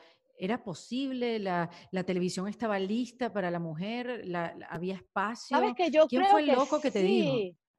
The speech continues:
Speaker 2: Eh, bueno, el loco que me dijo fue Armandito de Armas en, en Meridiano Televisión, porque si él no me hubiese contratado, yo envié mi currículo a, a Meridiano un viernes y el lunes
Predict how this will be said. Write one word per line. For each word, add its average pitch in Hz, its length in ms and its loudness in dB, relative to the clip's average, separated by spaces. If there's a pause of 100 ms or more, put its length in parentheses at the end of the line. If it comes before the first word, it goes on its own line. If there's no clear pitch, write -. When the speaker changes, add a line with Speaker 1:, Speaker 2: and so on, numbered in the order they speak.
(200)
Speaker 2:
Eh, 262 260 0 (220)
bueno, 269 380 6
el 226 100 4
loco 240 200 2
que 415 100 0
me 311 160 0
dijo 294 280 0
fue 294 180 2
Armandito 240 600 2
de 214 120 8
Armas 233 380 6
en, 226 220 -4
en 202 120 -6
Meridiano 190 400 0
Televisión, 202 600 2
porque 180 260 -4
si - 120 -4
él 185 80 2
no 214 60 -2
me 247 80 -2
hubiese 254 240 4
contratado, 190 920 6
yo 202 220 -4
envié 262 300 4
mi 285 220 -4
currículo 311 540 2 (140)
a, 208 400 6
a 208 80 0
Meridiano 196 640 2
un 220 160 -8
viernes 170 500 2
y 208 120 0
el 208 120 2
lunes 349 540 4